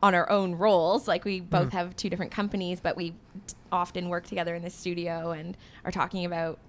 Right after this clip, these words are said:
Speaker 1: business and whatnot. And, uh, I was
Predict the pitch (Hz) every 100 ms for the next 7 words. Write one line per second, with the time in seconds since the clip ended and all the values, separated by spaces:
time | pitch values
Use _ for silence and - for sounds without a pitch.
0 | - 214 190 196 180 175 175 180 180 175
1 | - - - - - 226 226 214 208 202
2 | - - - - - - - 208 196 185
3 | 185 - - 294 359 330 -